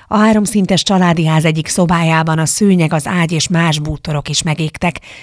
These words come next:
Vizsgálják az esetet. A hatóság figyelmeztet, ne halmozzunk fel lomokat. Ezek tűzveszélyesek, és baj esetén a menekülést is nehezítik.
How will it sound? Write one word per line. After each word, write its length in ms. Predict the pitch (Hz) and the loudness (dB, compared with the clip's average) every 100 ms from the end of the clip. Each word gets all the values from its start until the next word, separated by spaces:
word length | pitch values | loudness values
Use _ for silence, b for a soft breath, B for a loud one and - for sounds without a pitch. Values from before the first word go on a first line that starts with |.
| B | B
Vizsgálják 640 | 226 196 180 160 156 151 151 | 2 2 2 2 0 0 -4
az 120 | 147 | -2
esetet. 500 | 143 156 151 147 - B B B | -2 -2 -2 -6 -10 B B B
A 80 | 208 | 4
hatóság 520 | 208 208 185 190 180 | 4 2 2 0 0
figyelmeztet, 720 | 233 185 165 151 147 156 151 | 0 2 2 2 0 -2 0
ne 120 | 185 | 2
halmozzunk 640 | 185 170 170 156 156 151 - | 4 4 2 0 0 -4 -2
fel 180 | 160 | -2
lomokat. 460 | 156 156 156 160 - B B B | 0 0 0 -2 -4 B B B
Ezek 280 | 185 175 - | -2 -2 0
tűzveszélyesek, 880 | 214 185 180 175 185 175 160 208 202 | 0 2 2 2 2 0 0 -2 -2
és 140 | 185 | 0
baj 200 | 180 180 | 2 2
esetén 400 | 170 160 - 151 | 0 -2 -2 0
a 40 | 151 | 2
menekülést 680 | 156 151 - 143 143 - | 2 0 -4 -6 -6 -6
is 100 | 143 | -4
nehezítik. 800 | - 143 151 147 143 - - - | -2 -2 -4 -4 -6 -10 -16 -18